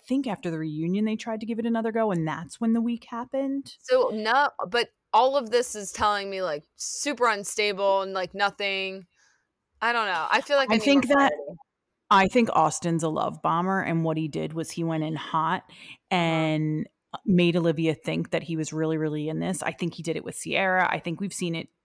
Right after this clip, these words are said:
Speaker 1: him do it to other people, and I think that's why she gets so upset. I mean, he even did it to Taylor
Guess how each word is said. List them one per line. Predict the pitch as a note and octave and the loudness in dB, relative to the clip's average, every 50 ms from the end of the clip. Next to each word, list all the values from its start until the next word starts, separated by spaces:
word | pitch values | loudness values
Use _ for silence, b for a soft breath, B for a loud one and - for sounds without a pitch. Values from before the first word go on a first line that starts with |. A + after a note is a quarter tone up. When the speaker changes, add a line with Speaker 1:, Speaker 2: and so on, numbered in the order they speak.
| _ _ _ _ _ _ _ _ _ _ - | _ _ _ _ _ _ _ _ _ _ -14
Speaker 1:
him | F3 F3 F#3 F3+ F3 E3+ | -6 -2 0 0 0 0
do | D#3 - F3 E3 | 0 -2 -2 -2
it | E3 - C#3+ | -2 -2 -2
to | - D3+ | -2 -2
other | C#3+ E3 D#3+ D#3 E3 | -2 -2 -2 -4 -6
people, | - - - - - F#3 F#3+ F#3 | -6 -6 -6 -4 -2 -2 -2 0
and | - F#3 F3 | 0 0 0
I | E3+ E3+ | -2 -4
think | E3 - - F3+ F3+ F3 - | -4 -4 -4 -2 -2 -2 -2
that's | - D#3+ D#3+ D3+ - - - | -2 -2 -2 -2 -6 -6 -2
why | F3 F3+ F#3 F#3+ F#3+ G3+ - B B B B B B B | 0 2 2 2 0 -2 -6 B B B B B B B
she | B - - G3+ F3 | B -2 0 0 2
gets | F3 E3+ D#3+ - - | 2 0 0 -2 -2
so | - - D#3+ D3+ | 0 2 2 2
upset. | D3 - - - - F3+ D#3 - - | 2 -2 -4 -6 -4 -2 -2 -2 2
I | F3+ F#3+ | 4 6
mean, | G#3 G#3+ | 6 6
he | F3+ G#3+ A#3+ | 6 6 4
even | - A3 A3+ G3+ B3+ B3+ B3 | 4 2 2 4 4 4 4
did | A#3+ B3 A3+ | 4 2 0
it | A#3 - | 0 -2
to | - A3 G#3+ | -2 -2 -2
Taylor | - - - F#3+ F3+ G#3+ A3 F#3 B2 - - F3+ - | -4 -4 -2 0 0 2 2 0 0 -2 -4 -8 -12